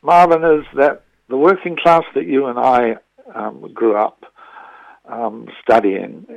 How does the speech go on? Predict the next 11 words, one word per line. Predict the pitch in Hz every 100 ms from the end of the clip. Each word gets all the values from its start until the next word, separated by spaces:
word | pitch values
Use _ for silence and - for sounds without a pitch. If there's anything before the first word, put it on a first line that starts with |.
| -
um, | 120 113 117 214 269 180
doesn't | 123 143 165 214 _ _
any | 120 131
longer | 123 120 123 101 120
exist | 120 - 143 - -
in | 156
a | 107
country | - 110 - 107 101 95 _ _ _ _ _ _ -
like | 98 98 -
New | 95 90
Zealand. | 104 90 98